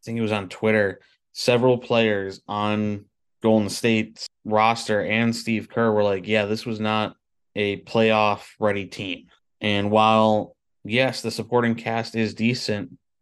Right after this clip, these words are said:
I'd have to agree. This was not the strongest Golden State that we ever saw. Yes, this is probably the end of an era for Golden State with Steph, Klay, and Draymond Green, uh, all getting up there in age.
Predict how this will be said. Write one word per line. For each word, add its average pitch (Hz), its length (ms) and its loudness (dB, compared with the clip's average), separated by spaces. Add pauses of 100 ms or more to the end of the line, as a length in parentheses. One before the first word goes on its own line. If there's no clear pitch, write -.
I'd 104 160 0
have 117 300 -2
to 104 140 0
agree. 95 500 -6 (200)
This 110 160 0
was 113 160 0
not 113 380 2 (360)
the 98 80 -6
strongest 113 640 4
Golden 113 240 4
State 110 300 -2
that 110 200 -2
we 107 180 -2
ever 104 220 0
saw. 98 520 -2 (360)
Yes, 110 320 -2
this 113 140 -4
is 107 140 -6
probably 110 400 2
the 107 220 -2
end 110 140 2
of 110 120 2
an 107 100 -2
era 107 580 -2 (380)
for 113 100 -4
Golden 110 300 2
State 117 400 -2
with 110 480 -2
Steph, 110 500 -4
Klay, 107 420 0
and 98 320 -8
Draymond 104 420 -2
Green, 113 640 2 (280)
uh, 101 280 -6
all 107 520 2
getting 110 300 -2
up 107 140 -8
there 110 200 -2
in 107 80 -4
age. 107 640 -6